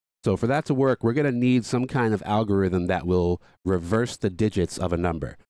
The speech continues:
In order to do that, I'm gonna present to you a few facts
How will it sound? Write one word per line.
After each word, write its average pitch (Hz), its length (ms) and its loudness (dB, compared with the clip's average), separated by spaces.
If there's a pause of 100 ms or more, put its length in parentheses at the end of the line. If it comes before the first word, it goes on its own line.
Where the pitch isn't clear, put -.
(140)
In 110 60 0
order 160 160 2
to 156 60 2
do 135 160 2
that, 117 260 2
I'm 120 80 0
gonna 131 160 2
present 110 440 0
to 113 80 0
you 95 420 4 (280)
a 85 60 -4
few 110 260 2
facts - 760 -8